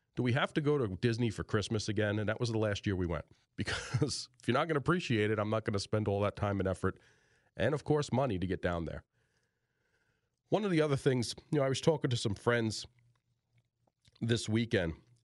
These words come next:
and, uh, actually one of their family members said something to them, uh, about the cost of gifts.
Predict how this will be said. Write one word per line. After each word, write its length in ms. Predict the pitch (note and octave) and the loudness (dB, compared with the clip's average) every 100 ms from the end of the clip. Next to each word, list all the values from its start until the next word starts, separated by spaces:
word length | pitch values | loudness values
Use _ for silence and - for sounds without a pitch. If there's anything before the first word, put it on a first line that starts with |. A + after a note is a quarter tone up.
| - | -2
and, 240 | G2 G2 | 0 2
uh, 240 | G#2 G#2 F#2+ E2+ - _ _ _ C3 | 2 0 0 -4 -14 _ _ _ 0
actually 300 | G#3+ - F#3+ | 0 0 0
one 180 | D3 | 0
of 60 | C#3 | 2
their 120 | B2 | 0
family 360 | - A#2 D#3 A2+ | 2 2 2 0
members 500 | F2+ D#2+ D#2 - - _ _ _ _ - | 0 0 -4 -4 -8 _ _ _ _ -14
said 380 | - - G#2+ | -6 0 0
something 400 | - G#2 F#2+ F#2 | 2 -2 0 -4
to 120 | F2 G2 | -2 0
them, 300 | F2 D#2+ - - | 0 0 -4 -8
uh, 80 | G2+ - | -8 -2
about 320 | C#3 F#3 F#3+ | 0 0 0
the 60 | F3 | 2
cost 340 | E3+ E3 - | 2 2 0
of 140 | G2+ | -2
gifts. 480 | D2+ D#2 - - - | 0 -4 -4 -8 -10